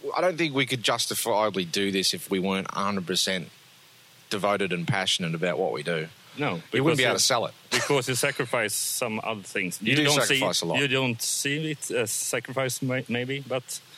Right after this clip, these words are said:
Speaker 1: Yeah,
Speaker 2: for
Speaker 1: yeah.
Speaker 2: other people, you sacrifice a lot.
Speaker 1: Yeah, yeah.
Speaker 2: Um, but as you said, uh, I,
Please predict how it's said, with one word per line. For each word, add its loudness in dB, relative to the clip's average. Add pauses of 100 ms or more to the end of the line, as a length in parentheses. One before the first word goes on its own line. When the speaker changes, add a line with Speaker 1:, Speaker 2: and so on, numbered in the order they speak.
Speaker 1:
Yeah, -4
Speaker 2:
for 2
Speaker 1:
yeah. 2
Speaker 2:
other 0
people, -2
you 2
sacrifice -4
a -10
lot. -8
Speaker 1:
Yeah, -6 (380)
yeah. -6 (840)
Speaker 2:
Um, 0
but 0
as 2
you 2
said, 2
uh, 2
I, 2